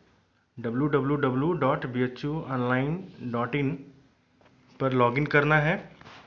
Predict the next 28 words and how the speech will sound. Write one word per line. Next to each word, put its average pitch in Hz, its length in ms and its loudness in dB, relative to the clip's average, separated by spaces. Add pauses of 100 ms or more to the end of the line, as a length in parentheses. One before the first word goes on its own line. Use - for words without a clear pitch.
(640)
आईडी 117 320 0
और 139 140 4
password 135 500 0
का 135 120 -2
उपयोग 139 300 0
करके। 147 320 -2 (920)
उसके 135 220 -2
पश्चात 151 500 2 (2500)
center 139 360 2
change 147 400 -2
icon 143 400 0
पर 143 160 -2
click 151 300 -4
करना 156 300 4
है। 180 200 0
इसके 147 260 -4
बाद 139 360 2 (720)
drop 123 300 0
down 147 300 4
में 165 140 4
test 156 280 0
शहरों 139 300 2
की 156 80 -6
सूची 143 320 -2
में 147 140 2
से 156 200 -4
आवेदक 139 460 -2
को 160 140 -8